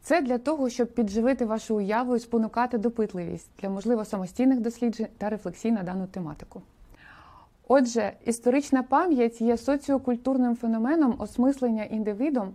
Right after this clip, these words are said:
нацією, соціумом свого становища у часі та просторі. Зафіксована у формі знань, культурних стереотипів, міфів,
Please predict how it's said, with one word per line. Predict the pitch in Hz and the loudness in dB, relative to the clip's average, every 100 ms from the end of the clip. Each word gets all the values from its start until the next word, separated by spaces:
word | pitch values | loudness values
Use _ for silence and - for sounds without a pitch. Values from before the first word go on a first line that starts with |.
| - | -8
нацією, | 208 262 285 262 220 190 | -2 -2 -2 -4 -2 -4
соціумом | - 240 302 - 247 202 190 | -2 -2 -2 0 0 0 -6
свого | - 214 226 | -4 -4 -4
становища | 220 208 226 196 - | -4 -4 -4 -6 -8
у | 180 | -10
часі | 185 240 294 247 | -2 -2 -2 -6
та | 233 | -8
просторі. | 208 185 165 - 175 - - - - - - | -8 -8 -8 -12 -14 -14 -20 -20 -20 -20 -12
Зафіксована | 202 233 240 - 349 339 269 | -4 -2 -2 2 4 6 4
у | 247 | 4
формі | 240 277 247 | 2 2 4
знань, | 226 233 302 381 - - - | 2 2 0 -2 -12 -20 -4
культурних | 226 220 285 277 | -4 2 6 6
стереотипів, | 269 240 233 233 330 370 220 - _ | 4 2 0 2 0 0 -6 -8 _
міфів, | 214 254 349 - | 2 2 2 -4